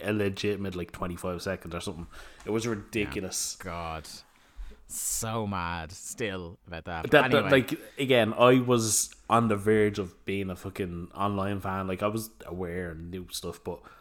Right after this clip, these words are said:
Speaker 1: I wasn't, like, on forums or shit, an-, anything like that.
Speaker 2: Yeah. You're just reading your Power
Speaker 1: Yeah,
Speaker 2: Slam.
Speaker 1: basically. And, um,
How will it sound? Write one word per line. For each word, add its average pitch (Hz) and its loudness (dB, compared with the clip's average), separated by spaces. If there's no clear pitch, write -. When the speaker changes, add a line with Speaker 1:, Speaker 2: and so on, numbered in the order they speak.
Speaker 1:
I 92 -2
wasn't, 95 0
like, 87 -8
on 87 -8
forums 90 -6
or 87 -8
shit, 95 -8
an-, 87 -8
anything 92 -4
like 82 -8
that. 92 -2
Speaker 2:
Yeah. 90 -10
You're 131 -16
just 110 -8
reading 107 -4
your 92 -4
Power 95 -2
Speaker 1:
Yeah, 135 6
Speaker 2:
Slam. 98 -2
Speaker 1:
basically. 90 -2
And, 85 -8
um, 101 2